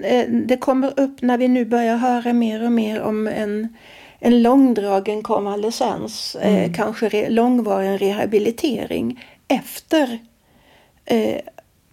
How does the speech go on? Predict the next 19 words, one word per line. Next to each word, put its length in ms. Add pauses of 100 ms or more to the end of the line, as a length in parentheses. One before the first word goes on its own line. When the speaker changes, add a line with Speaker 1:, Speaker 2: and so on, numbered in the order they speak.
(300)
Speaker 1:
att 220
ha 100
varit 300
svårt 420
sjuk. 560 (460)
Om 160
vi 100
nu 460
har, 360 (380)
eh, 380 (680)
en 260
övervikt, 1160 (200)
eh, 300
av, 400 (200)
eh, 140 (360)
personer 500
med 180
stort 340
rehabiliteringsbehov 2000